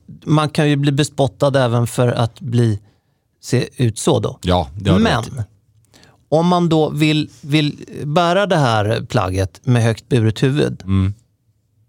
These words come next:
Speaker 1: då kan man istället tänka att, men vänta nu, jag är ju Tom Ford.
Speaker 2: Mm, jag fattar. Där
Speaker 1: Då
Speaker 2: var det verkligen sant. Där
Speaker 1: Då
Speaker 2: har du
Speaker 1: bär man svart kostym.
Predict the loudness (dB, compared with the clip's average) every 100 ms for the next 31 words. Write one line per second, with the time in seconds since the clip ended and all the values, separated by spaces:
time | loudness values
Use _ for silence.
0 | _ -8 -2 0 0 0 -4 -4 -4 0
1 | 2 0 -2 -6 -12 -20 _ _ _ _
2 | _ _ _ -4 -2 0 0 -2 -8 -2
3 | 0 0 0 -2 -2 -4 -8 -2 0 2
4 | 0 -2 0 -2 -2 -4 -4 -8 -12 _
5 | _ -2 0 0 -2 -4 -6 -8 -8 0
6 | 2 2 2 2 0 -2 -4 -2 -2 -2
7 | -4 -14 -20 _ _ -2 2 2 2 2
8 | 2 2 2 2 0 -4 -14 -20 -20 -20
9 | _ _ _ _ -4 -2 -2 -4 -2 0
10 | 2 0